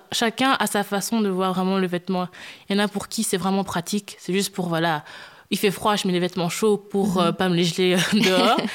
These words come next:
Speaker 2: <laughs>
Speaker 1: Il y en a, euh, c'est vraiment esthétique, c'est juste le beau. Et pour moi, c'est vraiment, c'est plus que ça, c'est vraiment, ça me représente, dans le sens où, euh, à travers mes looks, à travers, euh, les coupes que je vais montrer, à travers les matières, euh,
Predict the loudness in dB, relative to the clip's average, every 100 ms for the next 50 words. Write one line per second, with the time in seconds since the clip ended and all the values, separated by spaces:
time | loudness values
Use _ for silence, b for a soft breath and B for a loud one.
0 | -10 -18 -10 -4 0 0 2 2 2 0
1 | -2 -2 0 2 0 -2 -2 -2 -2 -2
2 | -2 -4 -4 -2 -4 -6 0 0 2 0
3 | 0 -4 B B B -2 -2 -2 -2 0
4 | 2 2 0 -2 -2 0 0 0 -2 -4
5 | -8 -6 -6 -4 -4 -2 -2 -2 -2 0
6 | 0 -2 -4 B B B B _ _ _
7 | _ -20 -20 _ -6 0 2 2 0 0
8 | 0 -4 -6 -4 -2 0 -2 -2 -2 0
9 | 2 2 0 -4 B B -6 -2 0 2
10 | 2 2 0 2 2 2 2 0 -2 -2
11 | -2 -2 -2 -2 -2 -2 B B B -2
12 | -2 0 -2 0 -2 0 0 0 -2 -4
13 | -2 2 4 2 0 -2 -2 0 0 -2
14 | -2 -4 0 0 0 0 -2 -2